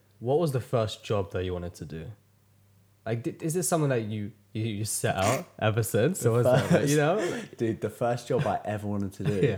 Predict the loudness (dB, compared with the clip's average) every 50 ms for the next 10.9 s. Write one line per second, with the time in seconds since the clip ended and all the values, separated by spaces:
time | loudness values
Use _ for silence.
0 | -2 -4 -4 -4 -4 -4 -6 -4 -2 -2 -2 -2 -2 -4 -6 -8 -8 -6 -6 -6
1 | -6 -6 -4 -4 -2 -2 -2 -4 -6 -8 -10 -10 -10 -8 -6 -6 -8 -8 -8 -10
2 | -12 -8 -6 -2 2 4 6 6 6 4 2 2 2 2 2 2 2 2 0 0
3 | 0 -2 -2 -2 0 2 2 4 6 6 6 6 6 4 2 2 0 0 -2 -4
4 | -2 -2 -2 -2 -2 0 0 0 0 0 -4 -8 -8 -6 -4 -4 -4 -4 -4 -4
5 | -2 0 0 0 0 -2 -4 -6 -8 -10 -10 -10 -8 -6 -6 -6 -6 -4 -4 -4
6 | -2 -2 -2 -2 -2 0 0 0 -2 -2 -6 -12 -10 -6 -6 -4 -4 -4 -4 -6
7 | -6 -6 -6 -6 -8 -8 -8 -8 -6 -6 -6 -6 -8 -6 -4 -4 -4 -4 -4 -6
8 | -6 -6 -6 -4 -2 -2 -2 -2 -2 -2 -2 0 0 -2 -2 -4 -4 -2 -2 -2
9 | -2 -2 -4 -6 -6 -4 -4 -4 -4 -6 -8 -10 -10 -6 -4 -4 -4 -4 -4 -8
10 | -10 -14 _ _ -20 -20 -20 -20 _ _ _ _ _ 0 0 0 0 -2